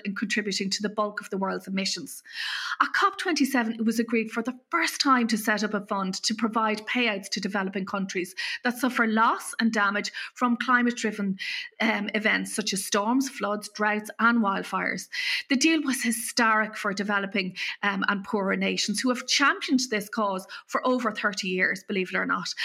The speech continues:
and have been calling for financial assistance and who have been the most affected by climate disaster. I think one of the key things to call out is that these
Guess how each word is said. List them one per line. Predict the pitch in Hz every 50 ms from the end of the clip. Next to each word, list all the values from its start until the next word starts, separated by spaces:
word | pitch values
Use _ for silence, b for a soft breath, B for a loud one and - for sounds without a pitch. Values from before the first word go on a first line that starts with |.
| B B B B
and | 254 254
have | 277 269 269
been | 285 262 247
calling | 254 - - - 294 277 277 277 269 254
for | 254 - 214
financial | 214 - 220 214 208 196 196 - 214
assistance | 190 196 - 208 190 196 - 190 185 185 - -
and | 226 220
who | 233 247
have | 240 233
been | 233 247 226
the | 226 226
most | 226 233 233 240 233 240 - -
affected | 226 - - - 233 233 240 240 233 - 214 214 -
by | - 190 185
climate | 185 - - 196 185 185 185 190
disaster. | - 196 185 196 185 185 180 180 - - - - B B B B B B B B B B B B -
I | 277
think | 277 427 453 - -
one | 339 349 349 339 339
of | -
the | - 254
key | 269 - - 277 302 294 269 285
things | 285 247 220 196 190
to | 220 -
call | - - 240 214 214 208
out | 202 196 190 190 -
is | - 220
that | - 262 254 254
these | 339 339 381 -